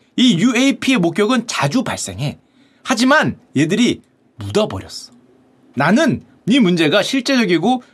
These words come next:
국가 안보에 강력한 도전이라고 생각한다. 내가 봤어." 이렇게 얘기를 했고요. 세 번째 증인으로 나온 우리 미 해군 사령관 데이비드 프레이버는 이천사 년 에프에이 십팔을 내가 몰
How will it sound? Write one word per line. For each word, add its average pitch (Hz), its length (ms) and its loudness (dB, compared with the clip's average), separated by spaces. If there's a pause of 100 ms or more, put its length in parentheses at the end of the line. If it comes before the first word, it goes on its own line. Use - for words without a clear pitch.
(100)
국가 254 420 0
안보에 214 320 0
강력한 285 640 -2
도전이라고 262 420 0
생각한다. 196 440 -6 (520)
내가 269 240 2
봤어." 220 480 -2 (400)
이렇게 240 200 0
얘기를 208 180 2
했고요. 127 340 -4 (400)
세 262 220 0
번째 294 280 0
증인으로 220 460 0
나온 214 300 2
우리 208 160 -2
미 190 220 -2
해군 220 260 -2
사령관 202 540 -2 (240)
데이비드 233 520 0
프레이버는 180 640 -2 (480)
이천사 247 600 0
년 110 260 -4 (340)
에프에이 254 400 0
십팔을 254 360 0
내가 196 220 2
몰 143 220 0